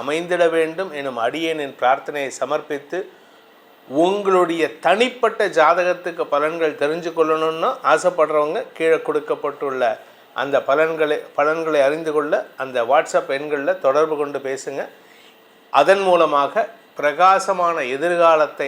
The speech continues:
அமைத்து கொள்வதற்கு நல்வழியை ஏற்படுத்தி கொடுக்க முடியும் என்னும் நம்பிக்கையோடு, உங்களுக்கு அனைத்து விதமான க்ஷேமங்களையும் வாழ்த்துக்களையும் தெரிவித்துக் கொண்டு, உங்களிடமிருந்து விடைபெறுவது உங்கள் வேத ஜோதிடர் பிரகாஷ் நரசிம்மனின் அன்பான வணக்கங்களுடன்.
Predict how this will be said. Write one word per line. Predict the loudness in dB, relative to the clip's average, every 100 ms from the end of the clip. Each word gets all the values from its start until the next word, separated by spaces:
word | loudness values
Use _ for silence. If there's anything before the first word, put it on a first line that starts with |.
| -4
அமைத்து | -4 -4 -6 -6 -4
கொள்வதற்கு | -2 -2 -4 -6 -10 -12 -10 -4
நல்வழியை | -2 -2 -4 -4 -4 -2 -2
ஏற்படுத்தி | 0 -2 -6 -10 -10 -4
கொடுக்க | -4 -2 -6 -4
முடியும் | -6 -6 -8 -10
என்னும் | -10 -10 -8
நம்பிக்கையோடு, | -8 -8 -10 -4 0 0 -2 -8 -20 -20 -20 -6 -4
உங்களுக்கு | 2 4 4 2 -2 0
அனைத்து | 2 0 -2 -2 0
விதமான | 2 2 2 0 -2
க்ஷேமங்களையும் | -2 0 0 -2 -2 -2 2
வாழ்த்துக்களையும் | 2 2 -4 -6 -6 -4 -2
தெரிவித்துக் | -2 -2 -6 -10 -6
கொண்டு, | -6 -4 -8 -8
உங்களிடமிருந்து | -6 -2 2 2 2 0 -2
விடைபெறுவது | 0 0 -2 -2 -4 -4 -6 -10 -20 -14 -6
உங்கள் | -4 0 2 0 2
வேத | 2 2 -2
ஜோதிடர் | -4 -4 0 0 0
பிரகாஷ் | -4 2 4 4 -2
நரசிம்மனின் | -4 -4 -6 -6 -6 -6 -8
அன்பான | 0 2 2 0 -2
வணக்கங்களுடன். | -2 -4 -6 -2 -2 -2 -4